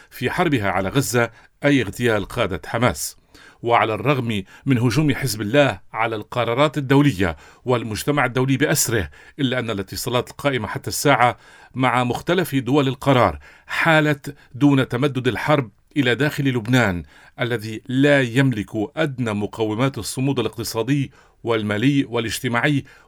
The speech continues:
وحتى العسكري، في وجه آلة الحرب الإسرائيلية المدمرة والتي تنفذ حاليا سياسة الأرض المحروقة بالكامل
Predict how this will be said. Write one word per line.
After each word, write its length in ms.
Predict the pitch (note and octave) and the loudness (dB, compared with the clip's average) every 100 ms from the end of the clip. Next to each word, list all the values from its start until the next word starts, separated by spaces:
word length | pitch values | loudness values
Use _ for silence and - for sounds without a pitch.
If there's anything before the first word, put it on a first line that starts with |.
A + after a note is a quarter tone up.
| - | -6
وحتى 480 | B2 - F#3+ - | -2 -2 -4 -2
العسكري، 560 | D#3 D3 - D#3+ C3+ G2 - _ _ | -2 0 0 4 4 2 -8 _ _
في 160 | - A#2 | -6 0
وجه 440 | C3+ A#2 A2 A#2 | 2 2 -2 -2
آلة 120 | B2+ - | -2 -4
الحرب 320 | A2 - D3 | -4 -2 0
الإسرائيلية 500 | C3 B2 B2+ B2+ C3+ | -2 -4 -4 -2 0
المدمرة 600 | B2+ B2+ D#3+ C#3 G2+ F2+ - - _ _ | 0 0 4 4 4 0 -4 -20 _ _
والتي 380 | B2+ B2 C3+ A#2+ | 0 0 -2 -6
تنفذ 460 | - D3 D3+ A#2+ | -4 -6 -4 -6
حاليا 500 | - A#2+ C3+ C3 A2+ F#2+ _ _ - | -4 -2 0 0 -2 -6 _ _ -10
سياسة 640 | - C3 B2 D#3+ C#3 C#3 C#3 | -6 2 2 2 0 -4 -2
الأرض 420 | B2+ B2 D3+ C#3 | -6 -2 -2 -2
المحروقة 540 | A#2+ B2 C#3+ D3+ - | -4 -2 -2 -2 -2
بالكامل 600 | C#3 C3+ - E3 C#3+ B2 | -2 -2 0 0 2 0